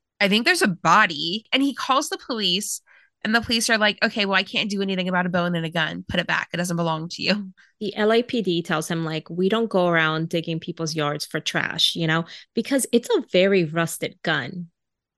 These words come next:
Speaker 1: Yeah.
Speaker 2: It's like a revolver, and it's super rusted.
Speaker 1: Mm-hmm.
Speaker 2: It's obviously been there for a very, very long time.
Speaker 1: He doesn't wanna let it go.
Speaker 2: Would you let it go?
Speaker 1: Hell no.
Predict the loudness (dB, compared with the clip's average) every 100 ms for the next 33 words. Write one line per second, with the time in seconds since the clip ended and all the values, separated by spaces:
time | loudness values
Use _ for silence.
0 | _ _ _ 0 4 4 2 -2 -6 2
1 | 2 4 4 6 4 2 2 -2 -2 -2
2 | -2 -4 -6 -2 0 0 2 2 2 0
3 | 0 -2 -2 0 0 0 0 -2 -2 -2
4 | -4 -6 -4 -4 -4 -2 0 0 -2 -4
5 | -4 -6 -6 -6 -6 -8 -8 -14 _ _
6 | -8 -2 0 0 2 0 2 0 0 -2
7 | -2 -8 _ _ _ _ -4 2 2 4
8 | 2 4 4 2 2 2 2 0 -4 -12
9 | _ 0 0 0 -4 -4 -8